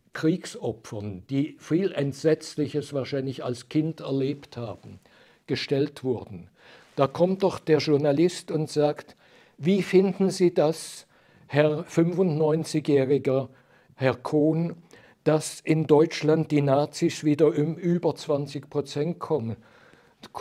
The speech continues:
Herr Kohn wird große Augen machen und sagen: „Entsetzlich,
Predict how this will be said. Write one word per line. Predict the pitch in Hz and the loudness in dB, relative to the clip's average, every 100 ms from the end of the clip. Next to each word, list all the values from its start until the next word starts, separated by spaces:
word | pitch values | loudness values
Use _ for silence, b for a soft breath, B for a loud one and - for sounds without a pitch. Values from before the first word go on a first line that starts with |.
| - - | -16 -8
Herr | 127 | -6
Kohn | 123 - 143 151 170 | -6 -4 -2 0 -2
wird | 147 131 - | -2 -4 -4
große | 127 143 143 - 160 151 | 0 2 2 -2 -6 -2
Augen | 131 151 151 147 | -2 -2 -4 -4
machen | 143 117 147 | -6 -8 -10
und | 139 120 | -10 -10
sagen: | - 120 123 - B B B | -8 -8 -10 -14 B B B
„Entsetzlich, | - 120 - 113 101 - 107 101 - | -14 -12 -8 -8 -10 -14 -16 -18 -20